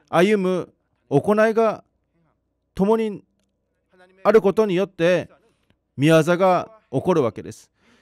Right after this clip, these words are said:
信仰と行いが一致するときに、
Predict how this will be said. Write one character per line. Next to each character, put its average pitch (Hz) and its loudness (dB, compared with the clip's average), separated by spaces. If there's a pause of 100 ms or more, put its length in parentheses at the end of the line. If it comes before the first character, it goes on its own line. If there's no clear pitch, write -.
(120)
信 180 -4
仰 175 -4
と 196 -4
行 147 0 (180)
い 202 -4
が 208 -2
一 170 -8
致 - -8
す 226 -6
る 220 -4
と 220 0
き 254 -8
に、 220 -8